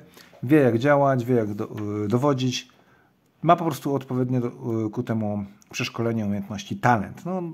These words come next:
trzeba, trzeba przyznać, że talent też ma.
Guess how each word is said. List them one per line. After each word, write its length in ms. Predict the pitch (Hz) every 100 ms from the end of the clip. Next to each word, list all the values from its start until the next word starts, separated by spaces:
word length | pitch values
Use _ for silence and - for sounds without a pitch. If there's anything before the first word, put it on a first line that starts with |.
| - -
trzeba, 200 | 156 131 - _ - - - - - -
trzeba 240 | - 170
przyznać, 360 | 165 143 143 123
że 140 | 113
talent 500 | 120 107 117 113 - _ _ _ _ - _ - _ _ - _ _ -
też 220 | 135 -
ma. 160 | 85